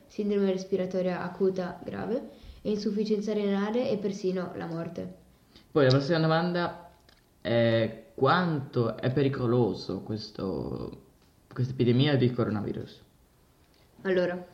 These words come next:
Speaker 1: come altre malattie respiratorie, il coronavirus può causare sintomi lievi come raffreddore, mal di gola, tosse e febbre.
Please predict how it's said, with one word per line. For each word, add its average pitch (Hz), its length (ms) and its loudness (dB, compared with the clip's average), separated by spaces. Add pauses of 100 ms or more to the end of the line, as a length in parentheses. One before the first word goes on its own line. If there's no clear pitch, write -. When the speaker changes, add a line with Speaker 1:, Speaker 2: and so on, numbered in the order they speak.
(260)
Speaker 1:
come 247 200 2
altre 240 240 2
malattie 202 380 2
respiratorie, 180 840 -2 (320)
il 208 140 -8
coronavirus 214 920 0
può 202 140 -2
causare 196 580 0
sintomi 226 760 -2 (100)
lievi 190 420 2
come 180 240 -2
raffreddore, 185 840 -2 (180)
mal 180 180 -4
di 185 160 4
gola, 214 400 2 (240)
tosse 208 480 0
e 180 120 -4
febbre. - 480 -6